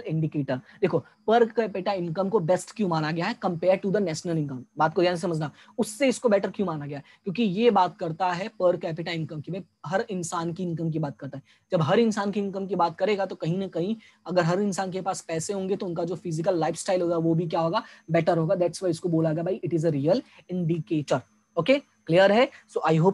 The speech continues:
कि ये point आपको clear हो गया होगा। अभी जो हमारा next है, पीक्यूएलआई और एचडीआई, ये दोनों हम अपनी next class में discuss करेंगे। I hope कि आपको यहाँ पे ये सारी चीजें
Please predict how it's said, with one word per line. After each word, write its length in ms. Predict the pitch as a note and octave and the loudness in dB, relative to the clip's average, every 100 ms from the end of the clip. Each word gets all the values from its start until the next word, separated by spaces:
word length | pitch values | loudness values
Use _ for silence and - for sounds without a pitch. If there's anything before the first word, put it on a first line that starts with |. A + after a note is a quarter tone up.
| - | 2
कि 80 | F#3+ | -2
ये 60 | |
point 220 | F3 E3+ | 0 -4
आपको 180 | D#3+ D#3+ | -4 -8
clear 280 | - D#3+ F#3 | -4 2 4
हो 100 | F#3+ | 4
गया 120 | G3 | 4
होगा। 280 | G3 G3+ C4+ - - | 4 2 -4 -6 -8
अभी 140 | E3 F3+ | -2 0
जो 100 | F3+ | 0
हमारा 240 | E3+ E3 | -2 -4
next 320 | D3 G3 - | -4 -4 -2
है, 80 | A3 | -2
पीक्यूएलआई 560 | G#3+ E3 D#3+ F#3+ F3+ F#3 | -2 -8 -2 2 4 2
और 140 | G#3+ D#3 | 0 -4
एचडीआई, 460 | D#3+ E3+ D#3+ D#3 - _ E3+ | -4 -2 -2 -4 -12 _ 0
ये 140 | G#3 | 2
दोनों 200 | G#3 G#3 | 4 2
हम 80 | F#3+ | 0
अपनी 200 | F3+ F#3+ | 0 -2
next 280 | D#3 - - | -2 -6 -4
class 220 | E3+ F#3 | -2 -2
में 80 | F3 | -2
discuss 300 | D#3+ F#3 - | -2 -4 -4
करेंगे। 340 | F#3 G3 C4+ - D#3+ | -4 -4 -6 -6 -2
I 40 | |
hope 160 | D#3 G#3 | 0 0
कि 60 | G#3+ | 0
आपको 200 | - F3 | 0 0
यहाँ 180 | D3+ D#3+ | 0 -4
पे 100 | G3 | -6
ये 60 | |
सारी 300 | - D#3 F3 | -6 -4 -4
चीजें 240 | E3 E3+ | -2 -2